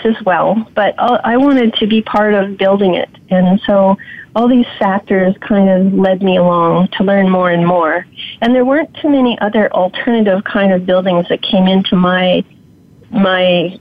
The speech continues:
purview at the time. Like, I, I didn't, I didn't find out about too many of the other kinds, but even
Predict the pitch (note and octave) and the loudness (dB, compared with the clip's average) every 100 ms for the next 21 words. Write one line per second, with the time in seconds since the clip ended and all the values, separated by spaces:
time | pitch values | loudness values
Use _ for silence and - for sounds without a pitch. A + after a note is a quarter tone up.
0 | - - F#3+ F#3 G#3 A3+ F#3+ - F#3 G#3+ | -10 -2 -2 0 2 2 2 0 -4 -2
1 | G3+ F#3 F#3+ D#3+ D#3+ F#3 F3 F#3 A#3+ G#3 | 0 0 0 0 0 0 -2 0 2 0
2 | - - - - - - - - - G3+ | -2 -16 -18 -20 -20 -20 -20 -20 -4 -2
3 | A#3 G#3 A3 G3+ A3+ B3+ G#3 E3 - G#3+ | 0 -2 -2 0 2 2 0 -2 -2 0
4 | G3+ F#3+ F3 F3+ - G3 F#3 - - G#3 | 2 0 -2 -4 -4 -2 -2 -2 -2 0
5 | F#3 E3 E3+ - F3+ - - - _ _ | 2 0 0 -2 -2 -4 -12 -20 _ _
6 | - A#3+ A3 F#3+ | -2 0 2 -2